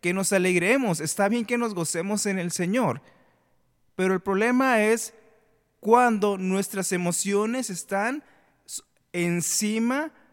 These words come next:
de nuestras convicciones. No podemos decir que el Señor no se ha movido en un lugar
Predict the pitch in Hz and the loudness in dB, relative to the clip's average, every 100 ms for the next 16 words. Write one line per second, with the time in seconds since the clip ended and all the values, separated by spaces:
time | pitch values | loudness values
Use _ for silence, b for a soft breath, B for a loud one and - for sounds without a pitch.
0 | b 156 185 190 190 196 - 185 - - | b -6 -2 0 0 0 -2 -4 -4 -2
1 | 175 170 165 - 196 170 113 - - _ | 0 0 -2 -2 -2 -2 -4 -10 -16 _
2 | _ _ _ _ _ _ _ _ _ 180 | _ _ _ _ _ _ _ _ _ -2
3 | 214 214 277 254 240 254 226 233 220 226 | -2 0 0 2 2 2 2 0 0 -2
4 | 202 190 202 - _ - 180 175 190 180 | -2 -2 -4 -16 _ -4 -2 -2 -2 0
5 | 185 208 208 208 - 208 202 202 202 196 | 0 0 0 0 2 2 4 2 2 0
6 | 190 202 190 185 208 214 175 170 190 | 0 -2 -2 0 0 2 2 0 -2